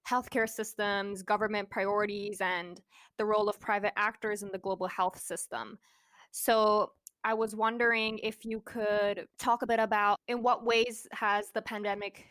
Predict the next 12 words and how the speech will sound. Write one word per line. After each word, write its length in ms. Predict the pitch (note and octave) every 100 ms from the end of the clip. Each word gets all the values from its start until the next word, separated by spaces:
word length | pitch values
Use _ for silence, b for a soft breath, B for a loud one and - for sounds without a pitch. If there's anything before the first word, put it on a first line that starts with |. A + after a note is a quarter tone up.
| -
exposed 640 | - - - A#3+ B3 G#3+ -
ethical 380 | - G3+ G3
questions 720 | - G3 G3+ - E3+ - G#3+ -
with 200 | G#3+ G#3
regards 340 | G#3 F#3 F#3 -
to 60 |
our 120 | F#3 G#3+
healthcare 480 | G3 A3+ - G#3
systems 760 | - G#3+ - G3 F#3+ G3+ G#3+ - b b b b
and 500 | G#3 G3+ F#3+ F3+ F3+ F3 G3+
government 400 | A3+ G#3+ G3+ -
priorities, 800 | F#3+ F#3+ G3+ G#3 A3+ A3+ A3+